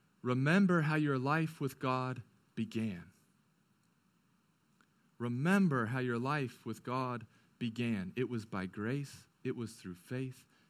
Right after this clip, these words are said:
and it was dependent upon the power of the Holy Spirit. Now let's talk through some common ways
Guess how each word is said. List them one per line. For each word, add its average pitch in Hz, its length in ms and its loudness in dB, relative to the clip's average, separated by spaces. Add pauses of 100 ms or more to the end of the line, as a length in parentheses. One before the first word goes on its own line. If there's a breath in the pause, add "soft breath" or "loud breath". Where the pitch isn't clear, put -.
(100)
and 104 120 -2
it 120 100 -6
was 107 140 -8
dependent 135 600 -8
upon 120 500 -6 (280 soft breath)
the 90 80 -10
power 127 520 -4
of 120 100 -6
the 120 80 -4
Holy 123 240 -4
Spirit. 92 360 -8 (2750)
Now 139 140 8
let's 208 220 8
talk 202 320 8
through 185 160 8
some 160 220 2
common 170 460 4
ways 147 560 6